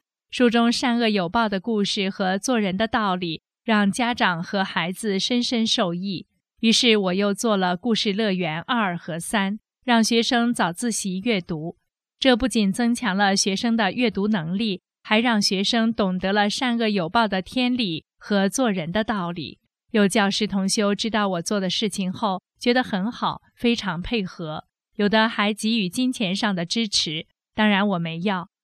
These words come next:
我觉得这是我应该做的。神传文化小故事的教育效果非常好。原来我班孩子弄不弄就打架斗殴，谁都不让谁，遇到矛盾总是指责别人，掩盖自己。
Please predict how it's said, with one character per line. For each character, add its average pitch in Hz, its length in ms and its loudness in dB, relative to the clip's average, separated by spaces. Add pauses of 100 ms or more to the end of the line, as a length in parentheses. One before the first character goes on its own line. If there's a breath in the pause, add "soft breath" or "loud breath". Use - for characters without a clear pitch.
我 220 120 4
觉 220 220 4
得 208 240 2
这 233 180 0
是 240 160 0
我 170 240 0
应 220 220 0
该 208 180 -2
做 202 300 -4
的。 - 260 -10 (600)
神 240 260 4
传 247 220 2
文 220 120 2
化 233 220 2
小 196 260 0
故 240 200 0
事 233 120 -2
的 185 200 2
教 208 240 0
育 196 80 0
效 208 280 0
果 190 220 -2
非 220 180 0
常 185 300 -6
好。 202 300 -4 (340)
原 208 160 4
来 214 100 6
我 208 160 2
班 208 240 0
孩 180 240 -2
子 208 260 0
弄 247 180 2
不 214 80 0
弄 208 240 2
就 196 220 0
打 175 220 -6
架 180 220 -6
斗 185 200 -2
殴， 208 300 -2 (140)
谁 214 260 2
都 254 160 0
不 214 140 -4
让 214 260 0
谁， 170 380 -4 (220)
遇 226 100 2
到 202 160 4
矛 180 240 -2
盾 202 260 0
总 180 240 -4
是 196 280 0
指 175 200 -6
责 175 200 -6
别 175 260 -4
人， 180 320 -6 (180)
掩 202 200 2
盖 226 200 0
自 240 220 -4
己。 - 320 -8